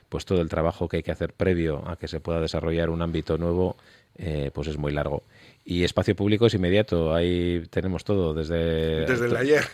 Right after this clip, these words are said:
Speaker 1: desde,
Speaker 2: desde el día de
Speaker 1: desde
Speaker 2: ayer.
Speaker 1: todas las
Speaker 2: <laughs>
Speaker 1: cabalgatas del Lenchero que van a recorrer todos los barrios de Bilbao esta tarde, pues hasta la Feria de Santo Tomás o,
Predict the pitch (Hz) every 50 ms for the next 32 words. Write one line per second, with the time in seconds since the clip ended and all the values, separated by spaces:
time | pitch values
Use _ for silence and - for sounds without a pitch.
0 | - - - 90 98 95 98 101 101 147 156 147 139 139 151 - 104 98 - 117
1 | 120 131 127 127 123 127 113 131 123 120 117 113 113 123 123 127 120 117 120 113
2 | 113 117 110 - - 127 123 120 107 117 117 117 117 110 107 110 - 113 110 113
3 | 117 110 - 117 113 113 113 110 110 113 113 113 110 110 117 110 110 110 113 120
4 | 117 113 110 110 110 110 107 107 110 - - 117 - 120 120 123 131 135 143 147
5 | 139 135 131 - 90 90 87 85 - 87 85 82 - - 85 85 82 80 82 82
6 | 92 - - - - - - - _ - 85 80 - 92 98 95 87 90 104 92
7 | 85 87 85 - 87 104 120 131 135 139 143 139 135 135 127 - - 98 92 90
8 | 90 90 87 87 85 82 -